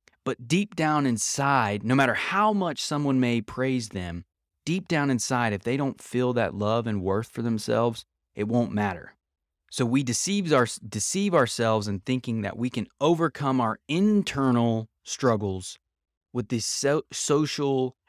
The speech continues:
external acceptance. So by lying to ourselves, we impact how we feel and how we interact in the world.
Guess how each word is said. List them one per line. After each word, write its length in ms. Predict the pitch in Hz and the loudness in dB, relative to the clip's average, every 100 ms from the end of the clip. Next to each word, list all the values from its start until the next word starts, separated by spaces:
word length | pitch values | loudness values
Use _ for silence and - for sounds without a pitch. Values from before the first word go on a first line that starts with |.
| _ - | _ -6
external 720 | 156 - - 123 117 113 113 | -4 -4 0 2 2 0 -2
acceptance. 800 | 104 - 110 95 - - - - _ _ _ _ _ _ | -8 -4 -4 -4 -10 -16 -16 -18 _ _ _ _ _ _
So 160 | - 131 | -4 0
by 260 | 117 117 | 2 2
lying 440 | 110 113 147 160 139 | 2 2 2 2 0
to 140 | 127 | 0
ourselves, 760 | 120 110 113 107 107 107 104 - | 2 0 0 0 2 0 -4 -8
we 160 | 113 | -8
impact 680 | - 123 127 123 117 107 - | -4 0 0 2 0 0 -4
how 220 | - 120 113 | -4 0 0
we 140 | 110 | -2
feel 380 | - 117 110 107 | -4 -2 0 -2
and 80 | 101 | -4
how 160 | 107 | -4
we 140 | 104 104 | -4 -4
interact 480 | 98 98 95 92 | -6 -4 -4 -4
in 80 | 101 | -6
the 60 | 92 | -6
world. 440 | 92 104 - - | -6 -6 -8 -12